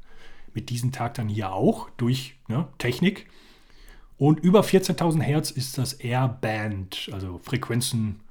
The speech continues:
die hört man wohl in Saiteninstrumenten. Das hat so dieses, dieses Luftige von so einem Saiteninstrument. Also wenn man's hört, ne? Äh, möchte ich, äh,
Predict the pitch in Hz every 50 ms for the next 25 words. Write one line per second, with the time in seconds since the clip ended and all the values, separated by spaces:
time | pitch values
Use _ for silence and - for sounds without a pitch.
0 | - - - - - - - - - _ _ _ _ _ _ - 123 - 120 120
1 | - 127 123 107 107 113 113 117 120 104 107 113 107 107 110 - 131 131 - -
2 | 101 101 110 - - 110 101 98 92 98 101 95 92 90 87 - - - - -
3 | - 107 101 101 104 98 95 - - 107 101 - - 110 127 131 131 - - 117
4 | 110 110 104 - 113 107 107 101 92 95 98 92 95 95 92 - - 110 92 92
5 | - - - 95 90 85 80 82 82 - - - - - 90 87 82 80 - 98
6 | 101 92 85 85 - - 90 82 90 - - 95 101 101 92 - - - 98 90
7 | 87 85 - - - - - - - 113 98 90 - - 107 98 - - - -
8 | - 101 98 92 90